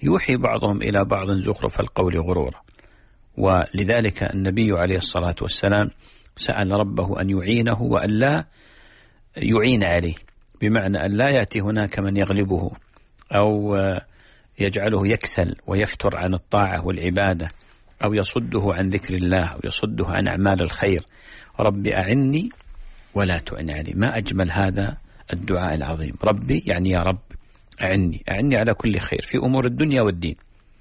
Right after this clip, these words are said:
في أمور الدنيا والآخرة، في أمور ال-، ال-، ال-، الأمور الخاصة والعامة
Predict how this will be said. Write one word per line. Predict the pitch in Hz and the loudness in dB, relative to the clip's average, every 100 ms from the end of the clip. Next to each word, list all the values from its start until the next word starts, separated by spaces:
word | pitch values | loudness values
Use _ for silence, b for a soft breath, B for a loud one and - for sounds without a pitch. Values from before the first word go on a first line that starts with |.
| - | -14
في | - | -6
أمور | - 123 135 123 | -2 2 2 2
الدنيا | 113 151 151 | 0 2 2
والآخرة، | 110 92 85 - - b b b b b _ | 2 0 -4 -8 -18 b b b b b _
في | - 117 - - | 0 0 0 -2
أمور | 123 139 135 | 0 2 2
ال-، | 117 113 | 2 2
ال-، | 104 - B B B B 104 101 101 | 2 0 B B B B -4 0 0
ال-، | - - - | 0 -2 -2
الأمور | - 117 127 | -2 0 0
الخاصة | 127 - 151 143 - | 0 0 0 0 0
والعامة | 107 95 95 90 76 | 2 2 2 2 0